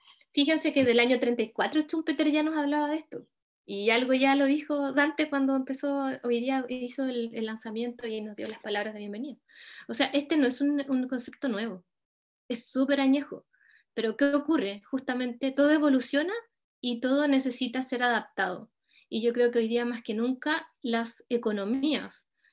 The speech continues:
y nosotros, eh, la, la, lo-, los países, digamos, también nos hemos ido dando cuenta que no podemos seguir siendo extractores de naturaleza,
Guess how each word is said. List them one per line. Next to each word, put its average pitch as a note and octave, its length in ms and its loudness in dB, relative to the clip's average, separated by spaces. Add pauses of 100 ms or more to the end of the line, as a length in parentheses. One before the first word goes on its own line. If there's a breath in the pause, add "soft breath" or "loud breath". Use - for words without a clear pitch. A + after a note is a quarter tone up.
(180)
y A#3 140 2
nosotros, A3 800 -2
eh, G3+ 300 -8
la, F3+ 120 -8
la, G#3 240 -6
lo-, - 200 -10
los G3+ 160 -8
países, C4 440 4
digamos, G3+ 360 -6
también G#3 320 -2
nos B3+ 120 0
hemos A#3 220 -4
ido A#3 220 -2
dando A#3 260 -2
cuenta A3+ 300 -8
que A3+ 240 -8
no A#3 140 2
podemos A#3 320 -2
seguir A#3+ 200 -8
siendo C4 360 -2
extractores A#3 560 -4
de A#3+ 80 -4
naturaleza, A3+ 800 -6